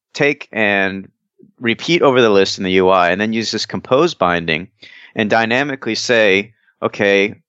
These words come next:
well, for, um, based on the type, I want to load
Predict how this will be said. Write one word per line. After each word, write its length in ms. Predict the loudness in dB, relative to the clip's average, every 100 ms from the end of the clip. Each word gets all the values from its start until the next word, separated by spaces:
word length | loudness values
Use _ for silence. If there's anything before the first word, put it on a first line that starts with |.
| _
well, 440 | 0 4 4 0 _ -20 -20
for, 600 | -4 2 4 4 2 0 -6 -2
um, 500 | 0 2 0 -4 -2
based 240 | -2 0
on 100 | -2
the 80 | -2
type, 460 | -2 0 0 0 -6 _ _ _ _
I 140 | -2 0
want 240 | 0 0
to 40 | 0
load 440 | 2 2 2 -2